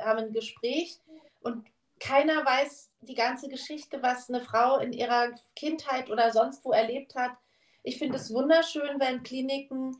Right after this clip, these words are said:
ähm, ein Programm haben, wo sie vielleicht, wenn eine Mutter wirklich kommt und sagt, "Ich kann mir das gar nicht vorstellen, ich möchte einen geplanten Kaiserschnitt",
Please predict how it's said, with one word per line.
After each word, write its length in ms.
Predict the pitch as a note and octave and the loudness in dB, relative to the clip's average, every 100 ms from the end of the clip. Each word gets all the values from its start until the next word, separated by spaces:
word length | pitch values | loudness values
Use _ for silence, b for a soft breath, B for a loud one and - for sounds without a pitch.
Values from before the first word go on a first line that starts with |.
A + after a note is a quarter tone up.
| _ _ _ _ | _ _ _ _
ähm, 320 | A3+ A#3 A3+ G#3+ | 2 4 4 0
ein 120 | A3+ A3+ | -6 -6
Programm 520 | A#3 A3+ G#3 B3 C4+ | -4 -2 2 2 2
haben, 220 | B3+ B3 | -2 -2
wo 80 | A#3 | -6
sie 140 | A3+ | -6
vielleicht, 540 | B3 A#3+ A3 A3+ - - | -6 0 4 4 0 0
wenn 140 | A3+ | 2
eine 100 | A3 | 2
Mutter 360 | A3+ A3+ A#3+ A3+ | 0 0 0 0
wirklich 300 | C4 B3+ A#3+ | -2 -4 -2
kommt 320 | B3+ C4 C4+ | 2 2 0
und 100 | B3 | -4
sagt, 260 | A#3+ A#3 - | -2 -2 -4
"Ich 200 | A3 - | -14 -12
kann 220 | - B3 | -6 0
mir 100 | B3 | 0
das 160 | A#3 A#3+ | 0 2
gar 140 | G#3+ | 0
nicht 180 | A3+ - | 0 -2
vorstellen, 360 | D4+ D#4 C#4 B3+ | -4 0 0 0
ich 120 | - | -4
möchte 280 | A3+ A3+ A#3 | -6 -4 -6
einen 160 | A3 G#3+ | -4 -6
geplanten 440 | A3 A3 G#3+ G#3+ | -4 -4 -4 -6
Kaiserschnitt", 580 | G#3+ A#3 B3 B3 A#3+ A#3+ | -2 0 0 -4 -8 -10